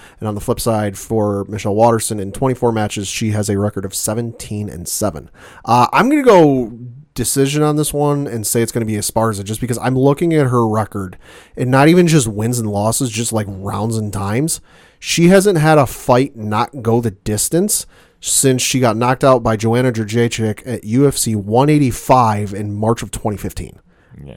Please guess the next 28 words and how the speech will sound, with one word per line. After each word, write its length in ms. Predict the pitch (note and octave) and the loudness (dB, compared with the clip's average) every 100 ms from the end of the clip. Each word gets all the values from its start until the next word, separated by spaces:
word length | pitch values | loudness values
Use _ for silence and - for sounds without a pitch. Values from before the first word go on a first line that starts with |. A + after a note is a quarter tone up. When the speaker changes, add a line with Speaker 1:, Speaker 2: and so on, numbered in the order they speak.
| - | -2
Speaker 1:
Every 420 | C3 D3 D#3+ E3 | 2 2 6 8
other 220 | D3+ D3 | 8 6
fight 320 | C3+ C#3 B2 - | 4 2 2 2
she's 180 | A#2+ | -2
had 320 | A2+ A2+ G#2 G2 | 0 0 0 -2
has 180 | A2 | -6
gone 300 | A#2 B2 G2+ | 0 2 2
the 80 | F#2+ | -2
distance 480 | F#2 F2 - G#1+ - | -6 -6 -8 -8 -4
or, 200 | G#2+ G2+ | -2 0
or 160 | A2 G2+ - | -2 -2 -6
near 320 | A2 G#2 F#2+ | -8 -6 -8
the 80 | E2 | -10
distance. 480 | E2 - - - - _ _ _ | -10 -10 -10 -12 -14 _ _ _
So 180 | - B2 | 4 6
I'm 140 | A#2 C#3+ | 6 6
gonna 140 | D3 | 4
say 200 | - A#2 | 2 0
it's, 140 | G#2 - | -2 -6
it's 160 | A2+ - | -8 -4
gonna 160 | A#2 | -6
be, 180 | A2 G#2 | -4 -6
uh, 160 | G2 G2 - _ _ | -6 -10 -16 _ _
Carla 300 | - A#2+ G#2 | -2 0 0
Esparza 600 | D#2 - G2+ G2 F#2 F#2 - | -2 -2 -2 -2 -4 -10 -10
in 120 | G2+ | -12
a 160 | F2+ | -12
decision. 580 | E2+ G#2 - E2 C2 - | -12 -8 -8 -8 -12 -18